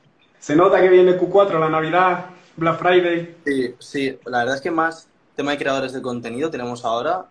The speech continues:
Speaker 2: eh, un par de creadores que han decidido multiplicar literalmente la cantidad de contenido que hacen a la semana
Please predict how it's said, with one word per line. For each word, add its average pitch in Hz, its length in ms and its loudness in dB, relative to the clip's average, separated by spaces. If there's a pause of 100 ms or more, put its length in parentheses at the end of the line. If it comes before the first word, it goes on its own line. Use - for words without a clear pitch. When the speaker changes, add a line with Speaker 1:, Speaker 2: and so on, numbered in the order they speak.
Speaker 2:
eh, 117 240 -6
un 120 140 -10
par 127 140 -6
de 131 100 -10
creadores 123 320 -6
que 131 80 -14
han 123 80 -12
decidido 120 540 -10 (480)
multiplicar 123 840 -8
literalmente 117 560 -6
la 113 100 -4
cantidad 110 240 -6
de 113 40 -14
contenido 117 400 -8
que 113 80 -8
hacen 113 160 -10
a 107 60 -6
la 110 80 -8
semana 120 360 -10